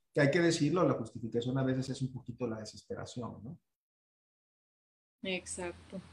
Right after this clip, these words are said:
Speaker 2: sí, completamente de acuerdo. Y, y cómo tú mismo, José María,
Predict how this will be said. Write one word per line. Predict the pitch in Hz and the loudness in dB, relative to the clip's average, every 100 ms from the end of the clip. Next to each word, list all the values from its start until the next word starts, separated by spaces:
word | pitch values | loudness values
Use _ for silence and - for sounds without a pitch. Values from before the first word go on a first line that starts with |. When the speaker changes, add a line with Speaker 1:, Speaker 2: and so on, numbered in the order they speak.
| - | -4
Speaker 2:
sí, | 226 214 214 | 0 0 0
completamente | - 190 190 190 196 190 | -4 -2 -2 0 -2 4
de | 202 185 | 6 6
acuerdo. | 185 180 190 175 180 180 - - - - - | 4 0 2 2 2 -2 -4 -18 -18 2 12
Y, | 247 247 240 240 240 - - - - - | 12 12 12 12 12 6 -6 -20 -20 2
y | 269 254 - - | 10 10 8 4
cómo | - 294 302 330 339 339 339 330 302 233 - | 12 12 12 10 10 10 10 10 8 2 -2
tú | 294 | 6
mismo, | 302 302 294 | 8 10 8
José | 294 269 | 4 6
María, | 269 262 277 277 | 6 8 8 6